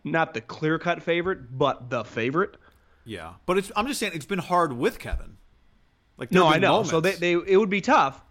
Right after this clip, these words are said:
Speaker 1: but part of the reason it would be tough is they would depend so much on Steph and Klay, and those guys have played a huge role for the last five years playing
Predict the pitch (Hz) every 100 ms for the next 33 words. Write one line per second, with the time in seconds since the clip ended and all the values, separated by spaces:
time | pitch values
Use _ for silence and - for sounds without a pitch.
0 | - 139 170 - 170 220 233 175 170 185
1 | 175 165 151 151 170 151 - 151 135 196
2 | 202 151 139 147 127 - - 151 151 156
3 | 156 160 147 - 160 160 147 160 170 175
4 | 143 143 220 202 180 147 127 175 185 160
5 | 160 139 127 - - 202 156 151 165 160
6 | 143 143 143 - 170 165 147 160 160 143
7 | - 151 143 131